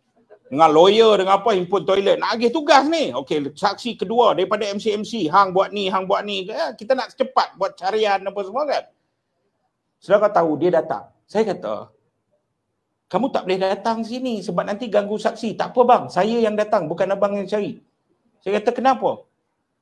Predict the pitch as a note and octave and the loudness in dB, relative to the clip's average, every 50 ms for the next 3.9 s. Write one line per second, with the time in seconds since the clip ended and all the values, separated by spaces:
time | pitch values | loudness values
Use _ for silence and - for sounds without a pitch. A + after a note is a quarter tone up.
0 | _ _ _ _ _ _ _ _ - - - - - - G#3 G#3 G3+ - F3 G3 | _ _ _ _ _ _ _ _ -8 -6 -6 -6 -2 0 2 2 2 2 0 0
1 | F#3+ F#3+ G3+ G3+ F#3+ F#3 G3 F#3+ F#3+ F#3+ F#3+ F#3+ G3 F#3+ F#3 F#3+ F#3+ G3 G3+ A3+ | 0 0 0 -2 0 0 0 -2 -2 -2 -2 -4 -4 -2 -2 -2 -4 -4 -4 -6
2 | C4+ A3 - - _ _ _ _ _ A2 A2+ A#2 E3 D#3+ C#3 A#2+ C#3 D#3 D#3 E3 | -8 -10 -12 -18 _ _ _ _ _ -10 0 4 4 4 4 4 0 0 2 2
3 | F3 F3+ E3+ B2+ A#2 - - - - E3+ F#3 F#3+ - A#3+ A3+ F#3+ C#3 | 4 4 2 2 0 -4 -12 -14 -12 -10 -10 -8 -8 -8 -8 -10 -12